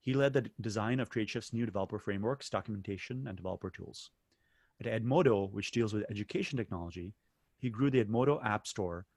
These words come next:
to over five hundred applications. Prior to that, he was the first platform product manager at Box, where he founded their developer relations team,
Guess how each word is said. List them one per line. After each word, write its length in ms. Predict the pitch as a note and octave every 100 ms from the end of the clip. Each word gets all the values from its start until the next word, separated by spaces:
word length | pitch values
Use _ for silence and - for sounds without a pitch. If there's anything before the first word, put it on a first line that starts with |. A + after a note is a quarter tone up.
| _ _
to 180 | - A#2+ -
over 300 | A#2 B2 A#2+
five 240 | B2+ B2+
hundred 200 | B2+ A#2+
applications. 720 | G2+ G2+ G2 F#2+ - F2 - - _ _ _ _ _ _ _ _ _ _ _ - _
Prior 200 | B2+ C#3
to 80 | C3
that, 320 | A2 B2+ -
he 200 | - -
was 100 | A#2+
the 80 | A2
first 320 | - C3 C3+
platform 340 | - A2 B2+ A#2
product 240 | G#2+ G#2+
manager 320 | G2+ G2 G#2
at 160 | F#2+ F2+
Box, 500 | F2+ A2+ - - - _ _ -
where 120 | A2
he 100 | A2+
founded 400 | - A2 A#2 G#2+
their 100 | A2
developer 400 | G2 G#2 G2+ G#2+
relations 500 | G2 F#2 F#2 A#2 -
team, 280 | C3 C3